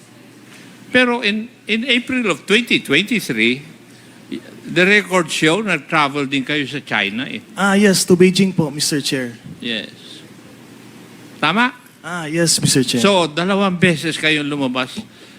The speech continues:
Speaker 1: ng ating bansa, ng dalawang beses kasama si Attorney Roque.
Speaker 2: Ah, yes, Mister Chair, that is correct.
Speaker 1: Hindi ba sinabi mo, lima ang, lima ba yung executive assistant ni Attorney Roque?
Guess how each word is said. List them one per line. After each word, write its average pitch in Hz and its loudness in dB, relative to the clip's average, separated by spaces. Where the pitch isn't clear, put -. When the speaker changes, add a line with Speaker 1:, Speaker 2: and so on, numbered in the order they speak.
Speaker 1:
ng 135 -2
ating 208 0
bansa, 123 0
ng 127 -4
dalawang 165 0
beses 139 -2
kasama 123 -2
si 120 -4
Attorney 101 -4
Roque. 90 -2
Speaker 2:
Ah, 165 0
yes, 156 0
Mister 143 -4
Chair, 120 -8
that 123 -8
is - -6
correct. 117 -10
Speaker 1:
Hindi 190 4
ba 330 2
sinabi 143 2
mo, 123 0
lima 202 2
ang, 156 -4
lima 175 0
ba 170 0
yung 226 -2
executive 151 -2
assistant 151 -4
ni 147 -2
Attorney 143 0
Roque? 131 -2